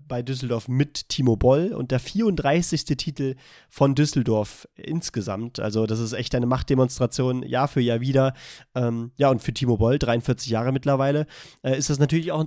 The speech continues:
dau-, trotzdem noch mal ein gutes Zeichen, jetzt kurz vor Olympia, ähm,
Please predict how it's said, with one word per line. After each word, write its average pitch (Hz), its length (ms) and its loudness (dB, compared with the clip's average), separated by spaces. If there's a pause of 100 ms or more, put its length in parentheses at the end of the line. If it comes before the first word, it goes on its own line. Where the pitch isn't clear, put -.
dau-, 175 320 2
trotzdem - 640 0
noch 165 160 0
mal 151 120 2
ein 143 40 -2
gutes 156 300 -6
Zeichen, 127 300 -2
jetzt - 120 -10
kurz - 220 -4
vor 117 140 0
Olympia, 123 480 0 (360)
ähm, 110 380 -2